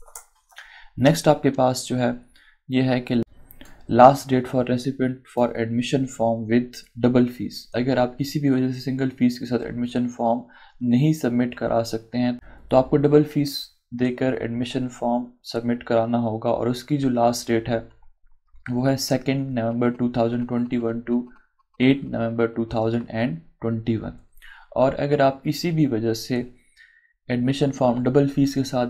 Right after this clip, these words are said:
भी नहीं जमा करवा सके तो आपके पास एक और option होगा, that would be triple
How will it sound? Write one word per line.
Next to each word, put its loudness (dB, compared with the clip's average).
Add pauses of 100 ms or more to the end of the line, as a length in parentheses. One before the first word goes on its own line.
भी 0
नहीं 0
जमा -2
करवा -4
सके -10 (480)
तो 0 (120)
आपके 0
पास 0
एक -8
और 0
option -2
होगा, -2 (440)
that 0
would -4
be 0 (120)
triple -2